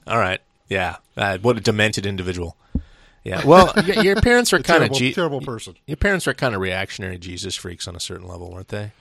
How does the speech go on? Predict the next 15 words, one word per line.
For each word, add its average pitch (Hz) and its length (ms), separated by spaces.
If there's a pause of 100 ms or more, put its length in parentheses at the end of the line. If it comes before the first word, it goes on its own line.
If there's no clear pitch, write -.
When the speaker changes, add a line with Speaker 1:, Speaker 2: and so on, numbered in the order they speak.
(260)
Speaker 2:
Well, 262 1080
I 214 80
mean, 220 420 (880)
as 151 140
much 190 260
as 131 180 (200)
going 147 260
to 104 60
church - 640 (100)
makes 110 300
you 107 140
a 95 120
reactionary 92 800
Jesus 82 420
freak. 80 300